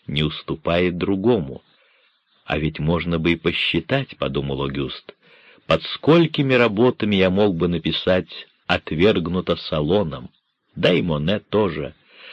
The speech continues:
Но Карно, внимательно разглядывая граждан, держал Родена под руку. Толпа гостей раздвинулась, чтобы президенту было удобней осмотреть памятник.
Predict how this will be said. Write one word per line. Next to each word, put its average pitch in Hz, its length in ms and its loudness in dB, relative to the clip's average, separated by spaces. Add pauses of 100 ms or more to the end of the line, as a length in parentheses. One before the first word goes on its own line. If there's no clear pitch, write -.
(280)
Но 131 200 4
Карно, 143 500 4
внимательно 104 720 2
разглядывая 85 720 2
граждан, 113 720 0 (300)
держал 87 580 2
Родена 101 460 4
под 123 300 0
руку. - 400 -8 (360)
Толпа 82 440 4
гостей 107 680 0 (140)
раздвинулась, 131 920 0 (480)
чтобы 80 340 -2
президенту 85 760 0
было 85 240 0
удобней 117 640 -2
осмотреть 76 800 -8
памятник. 69 680 -8